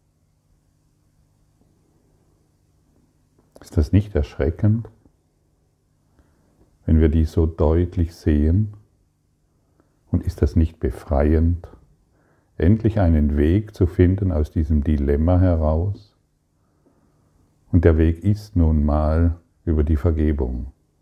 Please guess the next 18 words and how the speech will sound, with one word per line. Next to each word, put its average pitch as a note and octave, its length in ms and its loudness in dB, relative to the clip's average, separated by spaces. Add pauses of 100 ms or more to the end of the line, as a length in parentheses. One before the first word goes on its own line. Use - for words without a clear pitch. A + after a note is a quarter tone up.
(1800)
Aber D#2 260 2
wir E2 80 4
müssen F#2+ 360 2
schon G2+ 280 2
anerkennen, E2 960 0 (600)
wo E2+ 300 4
wir D#2+ 240 2
festhängen. C2+ 840 -4 (1700)
Wir D#2 60 6
müssen F2 260 4
schon G2 240 2
anerkennen, F2 680 2
was E2+ 320 -2
wir E2+ 260 0
uns E2 220 0
hier D#2 280 -2
täglich D#2 540 -2
antun. D2+ 640 -4